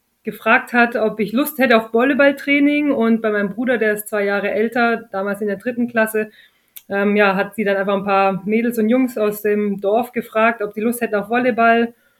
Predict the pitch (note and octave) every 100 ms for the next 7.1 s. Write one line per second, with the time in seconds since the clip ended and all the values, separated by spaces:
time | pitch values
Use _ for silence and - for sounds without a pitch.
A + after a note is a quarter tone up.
0 | _ _ _ G#3 G#3 G#3+ G#3+ G3+ G#3+ A3+
1 | A3 G3+ G#3+ G#3+ G3+ G#3+ A3+ A3+ G#3+ F#3+
2 | G#3 B3 - B3 B3 B3+ A#3 A3+ A#3+ A#3+
3 | F#3 F3+ F3 F#3 F#3 G#3 G3 G3 - G#3
4 | F#3+ F#3 G#3+ G#3+ F#3+ G3 - G#3 G3+ G3
5 | - G#3+ G#3 G#3 G3+ G3+ G3 G3 G3 G3+
6 | G3+ A3+ A#3 A#3 A3+ G#3+ G#3 G#3+ A#3 B3+
7 | B3